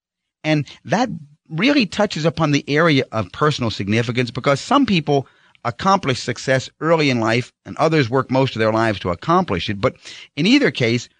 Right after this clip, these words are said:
once success is accomplished, and yes, you've accomplished your own degree of success, then the human seems to strive for an even greater accomplishment, which we call personal significance.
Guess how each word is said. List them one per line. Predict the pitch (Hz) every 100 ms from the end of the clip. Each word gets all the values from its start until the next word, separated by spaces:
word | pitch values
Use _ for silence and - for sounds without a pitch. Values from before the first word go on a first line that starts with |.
| _ -
once | 156 233 -
success | 170 - 170 156 - -
is | 247 262
accomplished, | 262 98 67 67 101 - - _ _ _
and | 185 185
yes, | 226 -
you've | 175
accomplished | 151 180 160 160 143 -
your | 127
own | 139 147 131 _ _
degree | 139 120 139
of | 104
success, | - 98 - 233 143 - _ _ _ _ _
then | 175 202 190 -
the | 160 160
human | 170 285 196
seems | - 170
to | -
strive | - - 147 147
for | -
an | 135
even | 131 120 101
greater | 135 165 120
accomplishment, | - 110 98 107 110 113
which | 139 - -
we | 131 131
call | 143 131
personal | - - 165 - 135 120
significance. | - 101 117 - - 57 -